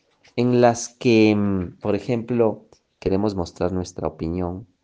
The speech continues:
hacer peticiones, expresar desacuerdos.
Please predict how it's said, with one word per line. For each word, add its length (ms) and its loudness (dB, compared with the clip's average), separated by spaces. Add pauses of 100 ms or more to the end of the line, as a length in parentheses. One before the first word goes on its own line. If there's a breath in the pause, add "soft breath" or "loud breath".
(280)
hacer 320 -6
peticiones, 920 -6
expresar 500 -10
desacuerdos. 920 -8